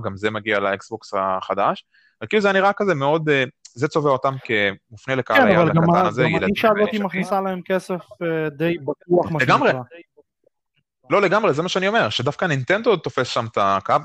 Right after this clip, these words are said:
Speaker 1: אני, מעניין אותי מה הנתוני מכירות היום, נכון להיום, על הנינטנדו סוויץ' מול האקסבוקס S, X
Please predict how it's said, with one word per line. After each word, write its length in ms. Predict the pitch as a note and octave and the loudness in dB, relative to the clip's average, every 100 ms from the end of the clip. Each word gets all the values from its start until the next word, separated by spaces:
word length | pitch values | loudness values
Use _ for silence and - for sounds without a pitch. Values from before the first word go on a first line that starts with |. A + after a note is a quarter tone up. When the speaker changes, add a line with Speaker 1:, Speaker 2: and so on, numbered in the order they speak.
| - | -2
Speaker 1:
אני, 180 | G#2+ G#2 | -2 0
מעניין 300 | G#2 A2 G3+ | 0 0 0
אותי 180 | B3+ E3+ | -2 -2
מה 120 | E3 | -2
הנתוני 320 | E3+ - C#3 | -2 -4 -4
מכירות 420 | C#3+ B2+ B2+ C#3 - | -2 -2 -2 -2 -2
היום, 340 | A2 A#2+ G2 F#2+ | 0 0 0 -10
נכון 220 | - A#2 | -8 -4
להיום, 300 | A2 A2 G2+ | 0 0 -2
על 120 | F#2 | 0
הנינטנדו 500 | F#2 F2+ G2 B2 A2+ | -2 -2 -6 -6 -6
סוויץ' 440 | - - C#3+ E3 A#2 | -8 -6 -6 -6 -10
מול 200 | G#2+ G2 | -6 -2
האקסבוקס 760 | G2+ - A2+ A2+ A2+ - - - _ _ _ _ - | -4 -4 -8 -8 -12 -14 -18 -20 _ _ _ _ -2
S, 500 | A#2+ A#2+ - B2 | -2 -2 -4 -4
X 60 | B2 | -4